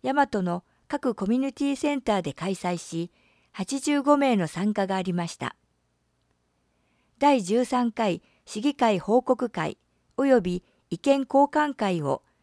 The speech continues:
令和六年七月九日にアイパーク光で開催し、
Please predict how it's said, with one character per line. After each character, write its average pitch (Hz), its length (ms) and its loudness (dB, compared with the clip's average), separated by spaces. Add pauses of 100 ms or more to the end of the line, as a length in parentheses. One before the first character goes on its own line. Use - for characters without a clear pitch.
(380)
令 262 220 6
和 262 120 6
六 233 300 0
年 190 280 0
七 - 240 -10
月 262 280 0
九 233 400 0
日 220 160 -4
に 156 200 -4 (340)
ア 208 80 2
イ 277 80 2
パ 285 200 4
ー 269 60 0
ク 185 120 -6
光 233 380 -4
で 196 100 0
開 165 220 -6
催 180 240 -6
し、 165 320 -10